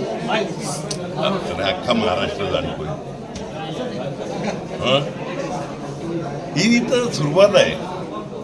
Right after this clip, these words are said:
ही सुरुवात आहे भूमिपूजन. ज्या हॉस्पिटलचं भूमिपूजन केलं,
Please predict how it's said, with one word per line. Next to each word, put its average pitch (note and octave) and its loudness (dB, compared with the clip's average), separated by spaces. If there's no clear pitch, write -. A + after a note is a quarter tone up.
ही - 0
सुरुवात D3+ 6
आहे E3 6
भूमिपूजन. A2 -2
ज्या C3+ 10
हॉस्पिटलचं C3+ 4
भूमिपूजन B2 0
केलं, G#2+ 0